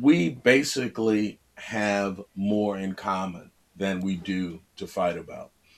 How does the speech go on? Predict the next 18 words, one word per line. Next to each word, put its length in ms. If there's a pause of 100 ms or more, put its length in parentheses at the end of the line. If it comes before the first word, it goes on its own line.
(360)
And 160
the 60
message 580
is 440
that 160
if 160
you 100
get 320
past 420
the 80
surface 720
differences, 880 (580)
uh, 400
we 140
can 140
have 240
a 40
conversation. 800